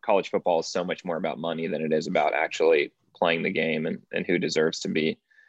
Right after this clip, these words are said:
to be where. But I sent this to Connor a little while ago, and Bill Connolly, um,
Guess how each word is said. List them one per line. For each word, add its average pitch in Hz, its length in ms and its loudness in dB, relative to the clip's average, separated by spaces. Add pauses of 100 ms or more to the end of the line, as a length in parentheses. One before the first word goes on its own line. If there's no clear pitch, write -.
(240)
to - 80 -10
be 101 120 4
where. 92 300 4
But 92 200 4 (300)
I 113 80 4
sent 143 220 2
this 120 160 0
to 104 80 -10
Connor 107 320 2
a 101 80 4
little 101 180 4
while 98 240 4
ago, 92 280 0
and 92 140 -8
Bill 120 160 4
Connolly, 101 680 -6
um, 87 320 -8